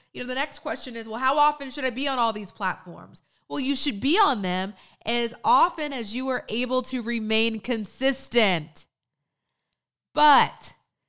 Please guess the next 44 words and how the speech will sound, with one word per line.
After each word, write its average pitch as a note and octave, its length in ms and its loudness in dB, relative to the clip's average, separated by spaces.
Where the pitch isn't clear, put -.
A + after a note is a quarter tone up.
you C4 260 -2
should C#4 760 2
be C4 140 -4
on B3 140 0
the A#3 80 -4
platforms A3 1000 -4
at C4 180 -2
least C#4 540 -4
two C#4+ 200 -6
to C4 80 -4
three C4 220 -6
times A#3 340 -4
a A3 60 -4
week A#3 420 -6
so A#3+ 160 -4
that A#3 220 -2
you B3+ 180 -2
can A#3+ 260 -6
build B3 300 0
consistency A#3 880 -8
and G3+ 160 -4
a G#3 60 -4
rapport. G3+ 720 -4
But G3+ 140 -8
notice C4+ 460 -2
I B3 100 -4
talk A3+ 280 -4
about G#3 280 -6
consistency G3+ 960 -12
because A3 300 -6
your A3+ 160 -2
audience A#3+ 420 -2
will A3 120 -6
want A3 220 -2
to A#3 60 -6
know A3 140 -4
when A3 240 -4
they A#3 120 -2
can A#3+ 140 -6
expect G#3+ 520 -4
you A3+ 80 -4
to G#3 80 -2
show G3 280 -2
up. F3 400 -4